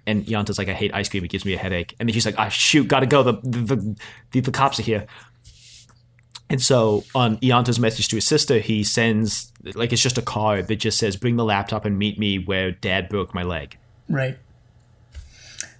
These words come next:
Speaker 2: This is where you kind of, you, we're getting little bits and pieces, too, of Ianto's past throughout all of this, and it's kind of, I mean, it's, it's baked in,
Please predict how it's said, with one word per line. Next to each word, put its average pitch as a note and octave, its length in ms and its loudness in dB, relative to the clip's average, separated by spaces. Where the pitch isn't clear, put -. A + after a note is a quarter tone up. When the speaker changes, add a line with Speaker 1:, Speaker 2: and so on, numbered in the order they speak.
Speaker 2:
This G#3+ 200 0
is B3 120 2
where A3+ 100 6
you F#3+ 160 6
kind F3+ 260 2
of, D3 380 2
you, A3+ 340 2
we're G#3+ 140 4
getting B3+ 260 4
little A3 140 6
bits F3+ 240 2
and D#3+ 100 2
pieces, D#3 400 0
too, D#3 160 2
of C#3 60 -2
Ianto's C#3 480 0
past C#3 380 -2
throughout D3 160 0
all D3+ 160 2
of D3+ 80 0
this, D#3 260 2
and C#3+ 80 0
it's C3+ 140 -4
kind D#3 180 2
of, C#3+ 300 -4
I D#3+ 80 -2
mean, D3+ 180 0
it's, F3+ 280 -6
it's A#3+ 180 -4
baked F#3+ 360 2
in, D#3 300 2